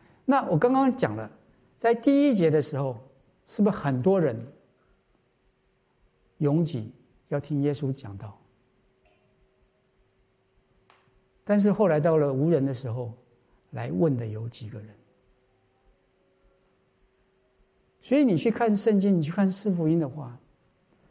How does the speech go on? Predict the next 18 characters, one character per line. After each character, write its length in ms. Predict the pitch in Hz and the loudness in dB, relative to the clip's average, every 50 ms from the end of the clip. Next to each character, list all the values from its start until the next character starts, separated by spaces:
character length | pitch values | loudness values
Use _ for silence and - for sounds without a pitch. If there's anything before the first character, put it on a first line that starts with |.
| _ _ _ _ | _ _ _ _
很 220 | - 151 156 156 170 | -4 0 0 2 4
多 180 | 214 262 277 | 4 2 2
时 220 | - - - 139 113 | 0 -4 -6 -10 -10
候， 220 | 110 127 110 101 - - _ _ _ _ _ _ _ _ _ _ _ _ _ _ _ _ _ _ _ _ _ _ | -12 -12 -14 -14 -16 -20 _ _ _ _ _ _ _ _ _ _ _ _ _ _ _ _ _ _ _ _ _ _
好 220 | - - 143 147 | -10 -6 -4 -4
像 240 | 147 - 226 214 180 | -2 0 2 0 0
很 200 | - - 117 110 | 0 -4 -6 -4
多 180 | 113 160 170 | 0 0 0
人 180 | 143 123 120 120 | 0 0 -2 -6
在 300 | - 151 143 131 127 117 - - _ _ _ _ _ | -8 -8 -8 -8 -10 -12 -14 -18 _ _ _ _ _
拥 200 | - 117 131 151 | -6 -4 -2 -4
挤 140 | 143 139 117 | -4 -4 -6
地 60 | 110 | -8
要 100 | 123 127 123 | -8 -10 -10
听 280 | - - 147 139 139 131 | -10 -8 -8 -6 -6 -6
耶 120 | 135 135 | -6 -8
稣 220 | 135 - - 127 | -8 -10 -10 -10
的 140 | 120 113 107 | -10 -10 -12